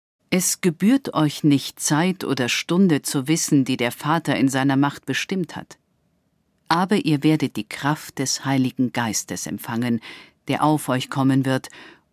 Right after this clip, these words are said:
und werdet meine Zeugen sein in Jerusalem und in ganz Judäa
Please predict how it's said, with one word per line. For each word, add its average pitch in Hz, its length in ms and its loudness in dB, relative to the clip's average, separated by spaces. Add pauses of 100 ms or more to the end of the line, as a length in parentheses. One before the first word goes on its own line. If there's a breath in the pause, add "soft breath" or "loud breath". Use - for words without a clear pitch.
und 170 220 2
werdet 208 360 4
meine 147 300 4
Zeugen 185 520 2
sein 160 260 4
in 139 200 2
Jerusalem 165 800 2
und 151 180 0
in 156 200 4
ganz 214 420 4
Judäa 160 640 0